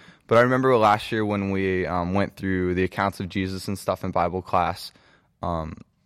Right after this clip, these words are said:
we really, like, accented kind of what Gospels hit on what points.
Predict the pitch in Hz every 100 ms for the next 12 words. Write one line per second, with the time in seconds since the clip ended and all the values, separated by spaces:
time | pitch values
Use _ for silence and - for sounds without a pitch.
0 | _ _ _ 95 98 101 101 113 117 107
1 | 92 90 - - - 95 95 - 95 -
2 | 95 - 101 98 95 90 87 92 95 98
3 | 87 90 92 - 92 87 87 - 107 92
4 | 87 85 90 - - 87 82 -